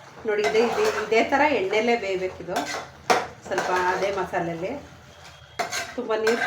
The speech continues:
ನೀರು, ನೀರು ಥರ ಮಾಡಿದ್ರೆ ಚೆನ್ನಾಗಿರಲ್ಲ. ಸಣ್ಣ ಉರಿ ಮಾಡೋಣ, ಸ್ವಲ್ಪ ಬೇಯಲಿ,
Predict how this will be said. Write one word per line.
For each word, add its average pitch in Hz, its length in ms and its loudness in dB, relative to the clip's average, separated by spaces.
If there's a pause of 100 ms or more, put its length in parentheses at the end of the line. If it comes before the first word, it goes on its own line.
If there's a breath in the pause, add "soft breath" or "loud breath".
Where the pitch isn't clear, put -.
(220)
ನೀರು, 226 240 2
ನೀರು 233 220 0
ಥರ 208 80 0 (100)
ಮಾಡಿದ್ರೆ 196 340 -6
ಚೆನ್ನಾಗಿರಲ್ಲ. 196 480 -2 (1700)
ಸಣ್ಣ 226 200 4 (160)
ಉರಿ 220 120 -4 (100)
ಮಾಡೋಣ, 180 240 0 (360)
ಸ್ವಲ್ಪ - 220 0 (140)
ಬೇಯಲಿ, 208 300 -2